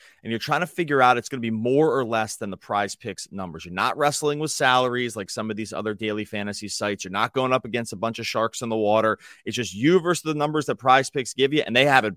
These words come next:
broken down, I mean, every single way. You can, you can even get an N B A now, right? If you go over to Prize Picks right now, or in the middle of July, you can go over if you think, you know, Victor Wembanyama is more or less than eighteen and a half points per game this season. They got Scoot Henderson stuff up there. They got Jokic stuff. No, no Nets stuff up there. That's okay. Our pr-,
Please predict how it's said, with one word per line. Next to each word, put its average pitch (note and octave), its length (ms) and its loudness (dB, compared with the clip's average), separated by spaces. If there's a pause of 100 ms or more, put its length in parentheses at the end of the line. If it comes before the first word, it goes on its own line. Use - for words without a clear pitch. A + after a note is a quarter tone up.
(100)
broken G#2+ 320 0
down, F#2 300 0 (120)
I G2 60 -4
mean, F#2 180 -8
every G2+ 300 0
single F2+ 460 -4
way. F2 180 -2 (320)
You B2 140 -4
can, B2 260 -2
you E3 100 0
can G#3 120 0
even F3 160 4
get D#3 100 10
an C#3+ 160 4
N C#3 140 0
B C3 180 6
A - 20 -2
now, B2 380 0
right? A2+ 160 0
If G#2+ 60 -6
you D3+ 80 -2
go F3 80 4
over D#3+ 100 2
to C3 80 2
Prize B2+ 260 2
Picks - 240 -10
right A#2 220 0
now, G#2+ 300 -2
or A2 180 -4
in G#2 120 -6
the F2+ 100 -10
middle A2+ 280 0
of G2+ 60 -2
July, G#2+ 440 -2 (260)
you D3+ 120 -4
can E3+ 120 -8
go C3 220 6
over A#2+ 180 2
if G#2 120 -2
you B2 300 -6
think, A#2+ 180 -8
you G#2 100 -14
know, G#2+ 120 -6
Victor B2 260 -4
Wembanyama B2 200 0 (480)
is G2 100 -8
more A#2 220 2
or A#2 60 2
less A#2 240 2
than - 120 -16
eighteen A#2+ 400 -8
and A2+ 100 -6
a G#2+ 60 -2
half A2+ 300 2
points B2 240 -8
per A2 100 -6
game G#2+ 280 -4
this E2 120 -10
season. E2+ 300 -14
They F#2+ 60 -10
got G#2 140 -4
Scoot B2+ 280 -6
Henderson A2+ 420 -6
stuff - 300 -10
up F2 120 -12
there. F2+ 160 -8
They F#2+ 80 -6
got A#2 180 0
Jokic B2+ 440 2
stuff. F2+ 220 -8
No, E3+ 160 -2
no G#3 160 -4
Nets C3+ 260 -4
stuff E2+ 220 -8
up D#2+ 100 -12
there. F2 140 -8
That's A#2 160 -6
okay. G2 200 -6
Our F2 120 -4
pr-, - 220 -12